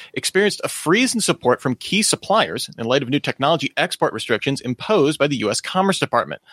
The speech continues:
Both K L A Corp and Lam Research paused support on installed equipment, pulled out staff, and halted new tool installations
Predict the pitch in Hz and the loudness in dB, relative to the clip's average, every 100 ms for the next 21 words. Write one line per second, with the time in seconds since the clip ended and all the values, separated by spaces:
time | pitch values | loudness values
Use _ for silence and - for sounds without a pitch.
0 | - _ _ - 127 - - 139 202 220 | -20 _ _ 0 0 0 0 2 4 2
1 | - 135 131 - 131 117 110 160 170 160 | 0 0 0 -2 -2 0 0 2 2 0
2 | 120 151 165 117 127 - 139 156 - - | 0 0 0 -2 -2 -2 0 0 -2 -4
3 | - 180 202 120 107 - 113 135 196 - | -2 -2 0 -4 -2 -2 0 0 2 0
4 | - 143 - - 151 175 175 - 180 165 | 0 -2 -6 -4 0 2 0 0 2 2
5 | 151 147 127 156 151 160 139 135 135 147 | 2 -2 0 0 2 0 -2 -2 0 0
6 | - - 285 185 127 - 113 107 131 147 | -4 -4 -2 -2 -4 -2 0 0 0 -4